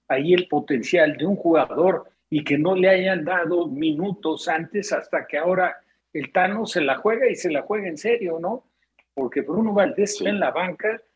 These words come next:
Speaker 1: porque, ok, el regreso de, de Araujo te complica, y él apuesta por el chico mexicano, lo pone de arranque en la temporada, lo repite, ya se ganó la confianza del técnico, y si,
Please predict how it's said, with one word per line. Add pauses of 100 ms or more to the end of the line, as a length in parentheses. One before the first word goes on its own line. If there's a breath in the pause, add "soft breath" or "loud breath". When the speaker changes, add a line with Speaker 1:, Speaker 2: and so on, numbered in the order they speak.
(220)
Speaker 1:
porque,
ok,
el
regreso
de,
de (240)
Araujo
te
complica, (240 soft breath)
y
él
apuesta
por
el
chico
mexicano,
lo
pone
de
arranque
en
la
temporada,
lo
repite,
ya
se
ganó
la
confianza
del
técnico, (340 soft breath)
y
si,